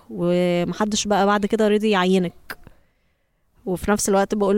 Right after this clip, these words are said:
لنفسي طب لا، انا ما اقدرش ما احققش ذاتي بان انا عم-، صرفت م-،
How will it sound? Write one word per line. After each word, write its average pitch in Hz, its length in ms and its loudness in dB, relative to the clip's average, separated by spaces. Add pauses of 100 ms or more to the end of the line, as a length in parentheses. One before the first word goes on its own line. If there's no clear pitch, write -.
لنفسي 208 400 0
طب 185 220 -2
لا، 202 200 -2
انا 185 120 -4
ما 180 80 -2
اقدرش 202 340 -4
ما 202 60 -2
احققش - 500 -6
ذاتي 208 400 0
بان 190 160 0
انا 208 260 2
عم-، 190 100 0 (600)
صرفت 202 500 0
م-، 190 200 -2